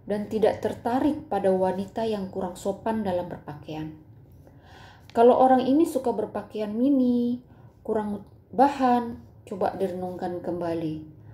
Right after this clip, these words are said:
Apakah cara berpakaianmu sudah benar? Apakah jadi bantu sandungan bagi orang lain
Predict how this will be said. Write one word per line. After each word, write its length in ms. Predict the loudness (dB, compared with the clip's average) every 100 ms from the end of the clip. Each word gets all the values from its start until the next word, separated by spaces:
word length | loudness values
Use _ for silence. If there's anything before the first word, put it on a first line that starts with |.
| -20 -20 -12
Apakah 480 | -6 -4 0 -2 -2
cara 240 | -4 -4
berpakaianmu 720 | -4 -6 -6 -6 -6 0 0
sudah 320 | 0 -2 -4
benar? 400 | -2 -4 -4 -4 -8 -18 -20 -20 -20 -20 -20 -20
Apakah 400 | -12 -8 -6 -4
jadi 160 | -4
bantu 400 | -2 -2 -4 -8
sandungan 640 | -10 -6 -6 -2 0 2 0
bagi 240 | -2 -2
orang 240 | -4 -6
lain 240 | -6 -6